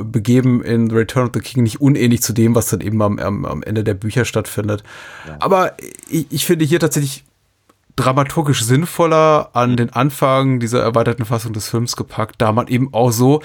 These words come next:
Speaker 1: einfach ein bisschen, äh, kopfmäßig befreit ist. Deswegen, äh, ich hätte, ich hätte mich fast gefreut, das, äh, so auch im, äh, Kino zu sehen beim, beim ersten Mal,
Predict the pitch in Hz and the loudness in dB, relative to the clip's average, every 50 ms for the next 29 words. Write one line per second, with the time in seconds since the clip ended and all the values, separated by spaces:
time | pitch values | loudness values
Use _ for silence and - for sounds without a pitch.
0 | - - - - 117 131 127 131 123 127 135 - - 175 143 123 - 113 - - | -6 -10 -4 -2 -2 0 0 0 0 0 0 0 0 0 0 0 -2 -4 -2 -2
1 | 139 135 - - 143 143 139 - - - 113 - - 113 117 151 160 120 107 110 | -2 -2 0 0 0 0 0 -2 -4 -4 -4 -2 0 0 0 2 0 -2 -4 -4
2 | 107 117 131 131 123 131 - 98 78 - 73 76 143 139 160 147 - 156 147 143 | -2 0 0 0 0 -2 -6 -8 -10 -10 -8 -6 -2 -2 -2 0 0 0 0 0
3 | - 135 151 147 151 135 - 143 139 - 139 135 - - 143 139 135 127 - - | 2 0 0 2 0 0 -2 -2 -2 -2 -4 -2 0 0 0 2 0 -2 -2 -4
4 | - - - - 107 90 - 123 113 113 127 135 151 - 117 135 135 - 131 123 | -6 -8 -12 -14 -12 -10 -8 -6 -2 2 4 4 4 4 2 2 2 2 0 2
5 | 127 127 131 127 127 120 110 110 113 117 - - - 190 208 190 - - 120 110 | 2 2 2 2 0 0 0 0 -2 -2 -2 -4 -4 -2 -2 -2 -2 -4 -2 -2
6 | 131 117 113 113 113 117 120 113 117 113 110 113 110 107 107 - - - 85 113 | 0 0 2 2 2 2 2 2 2 0 0 0 0 0 -2 -2 -2 -4 -4 -4
7 | - - - 123 110 107 104 110 127 139 | -4 -2 -4 -2 0 0 2 2 0 0